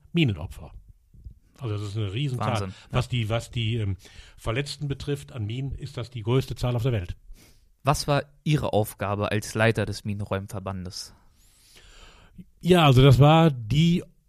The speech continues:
Speaker 1: na, sag ich mal, die gesamte Organisation dieses Verbandes. Also wir hatten, wie ich kam, ja, so zweihundertachtzig Mann in der Größenordnung. Ich hab das dann etwas aufgebaut, also immer wenn es eine Chance gab,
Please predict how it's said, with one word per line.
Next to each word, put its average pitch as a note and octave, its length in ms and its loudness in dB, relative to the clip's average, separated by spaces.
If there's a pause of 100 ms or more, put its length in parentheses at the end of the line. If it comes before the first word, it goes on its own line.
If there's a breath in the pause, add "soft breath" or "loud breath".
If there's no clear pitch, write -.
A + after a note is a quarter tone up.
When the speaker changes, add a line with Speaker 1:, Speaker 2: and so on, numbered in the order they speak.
(160)
Speaker 1:
na, C3+ 260 2 (280 soft breath)
sag B2 220 2
ich B2+ 40 -4
mal, C3+ 240 4
die A#2+ 140 0
gesamte C#3 420 4
Organisation C#3 760 4 (240)
dieses G#2+ 320 4
Verbandes. F#2+ 440 2
Also C3 200 4
wir C#3 160 8
hatten, D#3+ 340 4 (460 loud breath)
wie B2 140 6
ich G2+ 100 6
kam, D3+ 340 4 (560)
ja, B2 320 2
so A2+ 200 2 (260)
zweihundertachtzig A#2+ 840 0
Mann C3+ 140 6
in D3+ 80 2
der C3+ 140 4
Größenordnung. C#3+ 720 2 (340 loud breath)
Ich - 160 4
hab - 120 4
das B2+ 120 4
dann C3 120 4
etwas B2 280 4
aufgebaut, C#3 480 4
also C3+ 160 4
immer C#3+ 220 6
wenn C#3 100 6
es C#3+ 120 0
eine B2 180 6
Chance F3+ 440 4
gab, A#2 380 2